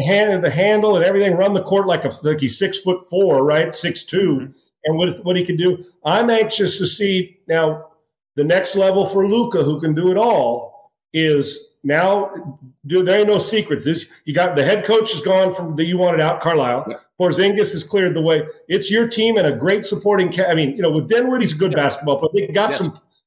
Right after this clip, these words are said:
Speaker 1: players surrounding him. How do you use it?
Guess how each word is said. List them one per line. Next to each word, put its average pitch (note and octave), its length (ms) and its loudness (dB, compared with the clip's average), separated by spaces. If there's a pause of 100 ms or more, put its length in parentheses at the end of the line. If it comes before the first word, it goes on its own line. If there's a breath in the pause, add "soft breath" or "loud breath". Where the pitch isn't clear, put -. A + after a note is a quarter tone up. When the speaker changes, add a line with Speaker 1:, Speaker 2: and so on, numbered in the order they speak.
(180)
Speaker 1:
players G3 280 2
surrounding F#3 420 2
him. A3 300 0 (400 loud breath)
How E3 160 2
do G#3+ 120 0
you B3 100 0
use A3 360 2
it? A3+ 160 0